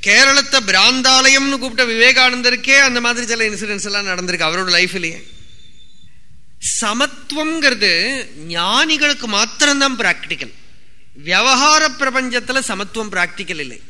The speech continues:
எல்லாருக்கும் ஜாதி வேண்டா, வர்ணம் வேண்டா, ஆசிரமம் வேண்டாங்கிறது ஒருக்கம் ரிஷிகளோ மகான்களோ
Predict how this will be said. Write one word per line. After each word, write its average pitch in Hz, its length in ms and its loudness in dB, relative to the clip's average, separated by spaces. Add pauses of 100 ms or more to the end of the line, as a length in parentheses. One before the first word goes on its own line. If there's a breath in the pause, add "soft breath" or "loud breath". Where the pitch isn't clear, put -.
எல்லாருக்கும் 208 500 -2
ஜாதி 190 320 0
வேண்டா, 196 320 0
வர்ணம் 196 300 -4
வேண்டா, 196 280 0
ஆசிரமம் 202 480 -4
வேண்டாங்கிறது 185 800 -2 (280 loud breath)
ஒருக்கம் 269 580 0
ரிஷிகளோ 247 480 0 (120)
மகான்களோ 226 560 -2